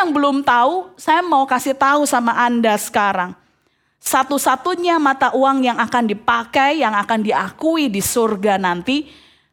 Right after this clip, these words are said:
apabila Anda membawa jiwa-jiwa. Satu-satunya yang akan diakui nanti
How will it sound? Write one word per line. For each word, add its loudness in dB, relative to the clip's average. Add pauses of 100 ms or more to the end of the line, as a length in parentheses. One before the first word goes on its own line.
apabila 0
Anda 2 (640)
membawa 2 (320)
jiwa-jiwa. -2 (3000)
Satu-satunya 0
yang -2
akan 0
diakui 0 (240)
nanti 0